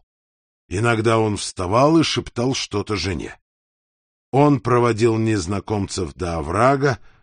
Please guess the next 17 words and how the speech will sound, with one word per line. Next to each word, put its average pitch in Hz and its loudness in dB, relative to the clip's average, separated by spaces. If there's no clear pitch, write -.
на 127 2
границе 127 2
станционного 120 0
участка 117 -2
и 107 -2
медленно, 101 0
с 73 -8
задумчивым 95 -2
видом, 147 0
вернулся 107 -2
назад. 80 -10
Когда 98 -2
белые 110 2
стали 110 -2
задавать 104 -2
ему 98 -2
вопросы, 95 -2